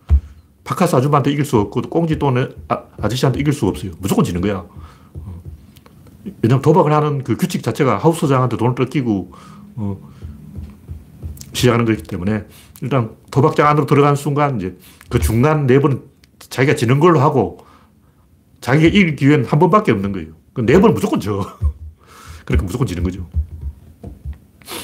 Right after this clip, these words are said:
그래서 <clears throat> 우리가 확률이라든가 이런 것에 대해서 오판을 하는 이유가 주사를 한 번 던진다고 생각하는데 사건에는 주사를 다섯 번 던집니다. 그래서 한 번 던지면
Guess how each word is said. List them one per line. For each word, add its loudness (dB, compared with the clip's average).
그래서 -4
<clears throat> -10
우리가 0
확률이라든가 2
이런 2
것에 -2
대해서 -2
오판을 2
하는 0
이유가 -4
주사를 2
한 2
번 6
던진다고 2
생각하는데 -4
사건에는 -2
주사를 2
다섯 2
번 -2
던집니다. -10
그래서 -6
한 4
번 6
던지면 2